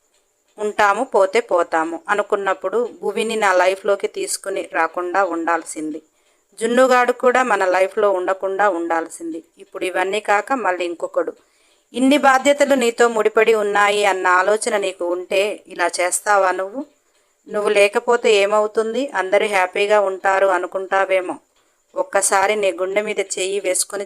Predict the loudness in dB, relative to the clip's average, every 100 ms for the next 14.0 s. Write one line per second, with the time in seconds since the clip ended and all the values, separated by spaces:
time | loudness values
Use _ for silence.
0 | -6 -6 -6 -16 _ -4 0 0 0 -2
1 | -2 -2 0 0 -2 -6 -6 -8 -12 _
2 | _ _ _ _ _ _ -16 -14 -2 0
3 | 2 2 0 0 -2 -4 -4 _ _ _
4 | -8 -4 0 0 0 -2 -2 -6 -8 -10
5 | -4 0 2 4 2 2 0 0 0 0
6 | 0 0 0 -2 2 2 2 -4 -10 0
7 | 0 2 -2 -6 _ _ _ _ -4 -2
8 | 0 0 0 2 2 4 4 4 0 0
9 | 0 2 2 2 0 -2 -4 -6 -8 -6
10 | -6 -2 0 -2 -6 _ -8 -4 -4 -2
11 | 0 2 2 2 0 0 -2 0 0 0
12 | -4 -4 -2 -2 -2 -10 _ _ _ _
13 | _ _ _ -12 -10 -6 -6 -2 -4 -4